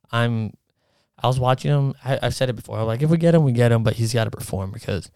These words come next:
you look at his career numbers, he hasn't performed to maybe to what he was expected to do. Watched him in spring training. I'm like, "Oh, wow. Like, this guy's pretty nasty. Like, he's fun to watch." And then I saw him pitch the other day,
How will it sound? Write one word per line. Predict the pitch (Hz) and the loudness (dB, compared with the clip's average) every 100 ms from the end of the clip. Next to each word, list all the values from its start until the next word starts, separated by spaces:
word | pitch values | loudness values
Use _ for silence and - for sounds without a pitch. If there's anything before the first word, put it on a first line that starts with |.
| _ _ _ | _ _ _
you | 113 | -4
look | 107 | -2
at | |
his | 98 | -2
career | - 98 | -4 -2
numbers, | 131 156 156 151 | 0 2 0 0
he | 107 | 0
hasn't | 110 104 | 0 0
performed | - - 113 110 107 110 _ _ _ _ _ _ _ - | -4 -2 0 2 0 -8 _ _ _ _ _ _ _ -12
to | 127 | -2
maybe | 117 113 | 0 2
to | 110 | 2
what | 107 101 | 0 0
he | |
was | 110 101 | -2 -4
expected | - 92 - 92 | -6 -10 -10 -16
to | - | -18
do. | - - _ _ _ _ _ _ _ _ _ _ _ | -20 -20 _ _ _ _ _ _ _ _ _ _ _
Watched | 156 165 160 | 2 2 4
him | 147 | 0
in | |
spring | 131 143 123 | 2 2 2
training. | 123 120 | 4 2
I'm | |
like, | 123 120 | 0 -2
"Oh, | 160 190 | 0 2
wow. | 127 185 135 170 120 - | 2 -2 -4 -2 -4 -8
Like, | 123 _ _ _ _ _ _ _ 131 | -20 _ _ _ _ _ _ _ -20
this | 131 | -8
guy's | 127 117 | -4 -2
pretty | - 107 | -2 -4
nasty. | 110 113 139 - 107 | -2 0 0 0 -4
Like, | 101 | -4
he's | 107 - | -6 -4
fun | 113 107 | -4 -4
to | |
watch." | 104 110 123 - - - | -2 0 0 -4 -10 -4
And | 117 | -2
then | 107 - | -2 -4
I | 104 | -8
saw | 104 - 113 117 | -8 -4 -2 0
him | 117 113 104 | 2 0 -2
pitch | - 110 - - - _ _ _ - | -4 -6 -6 -10 -16 _ _ _ -16
the | 110 | -8
other | 110 | -6
day, | 110 107 110 | -4 -4 -6